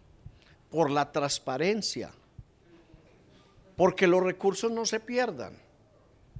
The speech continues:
La Procuraduría vela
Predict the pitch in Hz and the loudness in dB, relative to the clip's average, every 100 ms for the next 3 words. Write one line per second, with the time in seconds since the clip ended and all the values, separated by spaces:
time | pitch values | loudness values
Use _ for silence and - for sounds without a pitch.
0 | - - - - - - - - - - | -20 -20 -20 -20 -20 -20 -20 -20 -20 -20
1 | - - 147 147 156 143 - 139 135 131 | -12 0 0 2 0 -2 -2 0 2 2
2 | 135 143 175 180 180 - _ - - 143 | 0 0 0 -2 -6 -18 _ -20 -16 -4
3 | 143 143 147 165 | 0 2 0 -4